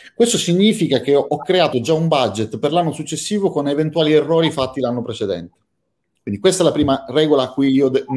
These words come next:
devo assolutamente attenermi. Non posso, non posso creare un budget con bug esistenti l'anno precedente. Devo essere certo che quei risultati sono tali. La seconda cosa è che,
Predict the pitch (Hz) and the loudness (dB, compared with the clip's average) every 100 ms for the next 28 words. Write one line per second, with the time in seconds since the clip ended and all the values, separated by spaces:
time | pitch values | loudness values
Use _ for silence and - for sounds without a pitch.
0 | 135 160 147 135 - 151 151 165 151 127 | -2 0 2 0 -2 -4 -2 -2 -2 -2
1 | 110 113 135 160 165 170 151 - - 104 | -2 -2 0 0 0 2 2 0 -6 -8
2 | - _ _ 120 117 160 139 - 104 127 | -10 _ _ -8 -4 0 0 -2 -6 0
3 | 131 127 151 127 117 127 135 - _ - | 0 2 0 0 0 -2 -2 -6 _ -2
4 | 180 175 165 - 131 143 139 135 160 156 | 0 2 -2 -4 -2 -2 -2 -4 -4 -4
5 | 131 151 - 135 127 143 139 127 123 113 | -4 -4 0 0 0 -4 -2 -2 -2 -6
6 | 107 95 - _ _ 165 147 - 127 139 | -8 -8 -8 _ _ 2 2 2 -2 0
7 | 170 156 156 196 190 - - - - 127 | 2 2 2 -2 -4 -8 -20 -16 -6 -6
8 | 123 175 175 147 165 208 120 117 165 113 | 0 4 4 4 0 -2 -2 -2 -6 -6
9 | 107 85 - - _ _ _ _ - - | -6 -10 -16 -20 _ _ _ _ -20 -20
10 | - - _ _ _ 131 - 143 226 254 | -20 -20 _ _ _ -6 -2 0 0 2
11 | 208 214 180 - 139 113 | 2 2 0 2 2 2